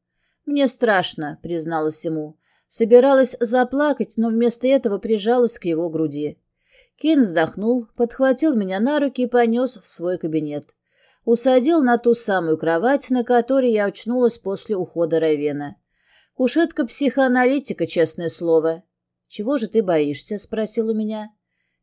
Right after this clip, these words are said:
«Неизвестности», призналась ему. «Страшный противник, который может нанести удар в любую секунду, с любой стороны. Боюсь, что уже не успею закрыться и подпущу его». «Нет же, тебя слишком близко.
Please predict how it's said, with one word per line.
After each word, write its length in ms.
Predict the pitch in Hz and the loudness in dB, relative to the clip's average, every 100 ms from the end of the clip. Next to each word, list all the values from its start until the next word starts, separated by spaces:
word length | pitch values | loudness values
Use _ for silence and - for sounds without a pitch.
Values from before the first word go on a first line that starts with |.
| - | -6
«Неизвестности», 1080 | 302 302 247 240 220 - 214 - 208 196 - | -2 0 4 6 4 2 -6 -6 -6 -8 -8
призналась 640 | 190 185 196 190 185 - | -8 -6 -6 -6 -4 -6
ему. 340 | 190 190 190 _ _ _ _ | -6 -8 -12 _ _ _ _
«Страшный 600 | - - 233 262 254 233 | -14 -2 2 2 2 -2
противник, 640 | 214 190 - - 269 208 - | -2 -2 -2 -2 -2 -2 -2
который 380 | 202 - 226 220 | -4 0 2 2
может 320 | 226 220 214 | 2 0 -2
нанести 420 | 214 202 - 226 | -4 -4 -4 -2
удар 380 | 214 196 254 233 | 0 2 2 2
в 40 | |
любую 340 | 208 196 202 214 | 0 -2 -2 -4
секунду, 680 | - 226 262 262 156 151 _ _ | -2 -4 -2 -2 0 -4 _ _
с 160 | - - | -14 -2
любой 300 | 254 220 240 | 0 6 4
стороны. 640 | - 254 262 226 151 131 _ _ _ _ | 4 -2 0 0 -4 -8 _ _ _ _
Боюсь, 520 | 240 254 247 277 254 - | 0 2 4 2 -2 -6
что 240 | - - | -8 0
уже 260 | 247 220 254 | 2 4 4
не 100 | 240 | 4
успею 460 | 240 - - 240 240 | 2 0 0 2 2
закрыться 680 | 190 196 - 269 233 - | 0 -4 -2 -4 -4 -4
и 180 | 175 - | -4 -4
подпущу 600 | 220 233 - 254 - 302 | -2 -2 -2 -4 -2 -2
его». 420 | 262 160 147 143 - _ _ _ _ _ | 0 0 -2 -6 -10 _ _ _ _ _
«Нет 460 | 214 196 208 185 147 | -14 -8 -2 -2 -2
же, 220 | 151 147 _ _ | -8 -12 _ _
тебя 360 | - 262 240 254 | -8 -2 2 2
слишком 460 | 226 202 180 - 196 | 2 -2 -4 -6 -4
близко. 560 | 214 185 - 156 160 | -2 0 -2 -6 -12